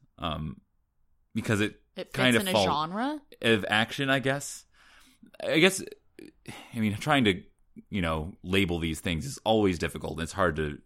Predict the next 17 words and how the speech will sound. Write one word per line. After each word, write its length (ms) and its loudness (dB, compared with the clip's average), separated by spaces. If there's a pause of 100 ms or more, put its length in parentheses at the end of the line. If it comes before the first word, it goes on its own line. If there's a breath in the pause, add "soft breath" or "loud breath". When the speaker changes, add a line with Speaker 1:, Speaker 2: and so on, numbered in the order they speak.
(100)
Speaker 1:
define 440 -4
exactly. 580 -6 (380 soft breath)
But 80 4
I 60 6
would 100 2
say 160 6
genre 420 4
film, 320 0
the 80 0
way 160 4
I 140 6
think 240 -2
of 100 -2
it, 140 -2
is 120 -6
it's, 320 -6 (540)
um, 400 -2